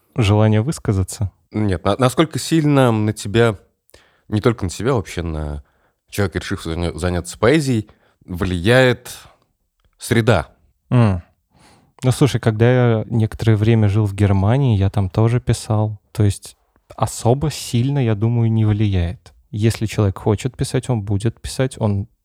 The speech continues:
Speaker 1: постарается найти возможность, по крайней мере. Всегда есть то, о чем сказать.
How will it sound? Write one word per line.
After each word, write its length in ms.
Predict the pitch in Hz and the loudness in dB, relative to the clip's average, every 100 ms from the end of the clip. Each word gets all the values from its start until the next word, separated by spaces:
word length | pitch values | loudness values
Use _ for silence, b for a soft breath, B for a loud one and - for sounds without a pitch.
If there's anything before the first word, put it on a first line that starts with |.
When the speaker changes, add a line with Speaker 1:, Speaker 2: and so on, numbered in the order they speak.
| B B B B | B B B B
Speaker 1:
постарается 480 | - - 135 180 - | -4 0 4 2 2
найти 220 | 117 113 156 | 0 0 2
возможность, 600 | 120 92 113 143 110 - | 2 2 0 0 -2 -4
по 100 | 107 | -4
крайней 300 | 110 107 107 | 2 4 4
мере. 220 | 101 92 | 2 0
Всегда 480 | - - 101 104 139 | -6 -8 -6 2 2
есть 360 | 139 117 - - | 2 0 -4 -2
то, 180 | 123 - | 0 0
о 120 | 110 | -6
чем 240 | - 113 | -4 -6
сказать. 560 | 107 - 101 95 90 - | -6 -6 -4 -4 -8 -18